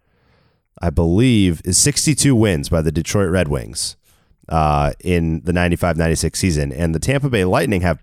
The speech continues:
fifty right now. So they are twelve games shy of tying the wins record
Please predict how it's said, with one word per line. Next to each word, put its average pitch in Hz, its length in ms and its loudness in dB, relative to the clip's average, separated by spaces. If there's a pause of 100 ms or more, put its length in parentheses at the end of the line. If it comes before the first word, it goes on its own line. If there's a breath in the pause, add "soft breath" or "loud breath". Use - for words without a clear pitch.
fifty 80 460 -4 (420)
right 85 160 2
now. 78 140 0
So 73 140 -2
they 95 120 2
are 90 80 2
twelve 123 400 0
games 120 420 0
shy 101 300 0
of 85 140 0
tying 104 420 0
the 92 60 2
wins 92 300 2
record 69 400 -6